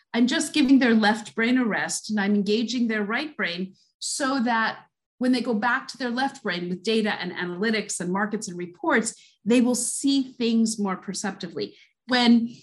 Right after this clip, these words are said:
people come up to me after the, uh, description exercises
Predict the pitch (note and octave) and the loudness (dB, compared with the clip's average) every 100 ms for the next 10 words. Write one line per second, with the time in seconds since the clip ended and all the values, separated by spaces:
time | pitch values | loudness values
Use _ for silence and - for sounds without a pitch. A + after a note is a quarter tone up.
0 | - - E4+ F4 E4+ C#4+ B3 B3 - F#3+ | -16 -2 0 2 2 4 4 2 2 2
1 | E3 G3 G3+ G3 F#3 F3+ F3+ - E3 C#3+ | 2 0 -2 -2 -2 -4 -6 -6 -4 -4
2 | A#2 - _ G#3+ G#3+ D#4+ C4 A#3+ C3 G3 | -8 -14 _ -2 0 0 0 0 -2 -4
3 | F#3+ F3+ D#3+ E3 D#3 | -4 -2 -2 -4 -8